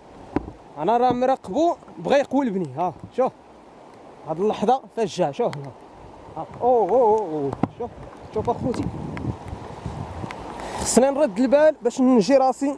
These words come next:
من هاد الواد. الله يحضر السلامه كما كتشوفوا، نزول امطار، عاصفه رعديه.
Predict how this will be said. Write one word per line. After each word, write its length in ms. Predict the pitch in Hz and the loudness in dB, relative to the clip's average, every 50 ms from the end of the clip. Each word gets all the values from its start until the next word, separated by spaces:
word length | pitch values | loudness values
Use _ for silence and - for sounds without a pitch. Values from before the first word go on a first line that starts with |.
| - - | -6 0
من 160 | 208 240 226 | 2 2 4
هاد 140 | 226 247 214 | 4 2 0
الواد. 300 | 247 262 269 254 180 - - _ _ _ - - _ - - - _ _ _ _ _ _ _ _ _ _ _ _ - - - - - - | 0 2 2 2 2 0 -4 _ _ _ -20 -20 _ -12 -12 -12 _ _ _ _ _ _ _ _ _ _ _ _ -20 -20 -20 -20 -12 -6
الله 120 | 139 170 | -4 -2
يحضر 220 | 170 - 160 147 | -2 -4 -4 -6
السلامه 640 | 196 180 - - 220 220 214 220 233 247 277 311 294 | -6 -4 -2 0 2 4 4 2 2 0 0 -2 -2
كما 220 | - - 214 202 202 | -2 -4 -4 -4 -4
كتشوفوا، 560 | - 214 - - 214 208 - - 254 294 269 - - - - - - - - - - - | -6 -8 -10 -6 -6 -6 -4 -4 -4 -4 -6 -6 -12 -20 -20 -20 -20 -20 -20 -20 -12 -6
نزول 500 | - 190 214 208 180 170 233 214 202 185 - - - | 0 2 4 4 4 4 4 4 4 2 0 -4 -4
امطار، 500 | 202 214 196 - 214 208 233 262 285 269 - _ _ _ _ _ - - - _ _ - _ - - - | -4 -6 -8 -8 -8 -8 -8 -8 -10 -12 -16 _ _ _ _ _ -20 -20 -20 _ _ -20 _ -20 -20 -16
عاصفه 540 | 156 185 - - 254 233 - 226 220 208 - - - | -16 -14 -12 -12 -12 -12 -10 -10 -10 -10 -10 -12 -12
رعديه. 560 | 180 170 160 160 156 180 180 196 220 262 | -10 -10 -10 -10 -8 -4 0 0 0 0